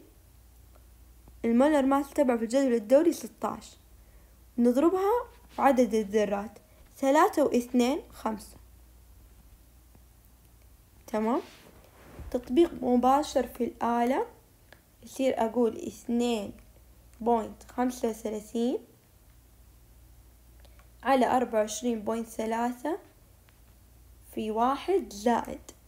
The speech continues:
أربعتاشر في اثنين زائد ستاشر في خمسة، يديني الناتج مباشرة زي ما هو موجود عندي هنا. تمام؟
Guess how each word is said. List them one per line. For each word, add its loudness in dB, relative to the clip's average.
أربعتاشر -2
في -16
اثنين -4
زائد -4
ستاشر -6
في -20
خمسة، -14
يديني -2
الناتج -2
مباشرة -6
زي -8
ما -10
هو -12
موجود -10
عندي -12
هنا. -12
تمام؟ -6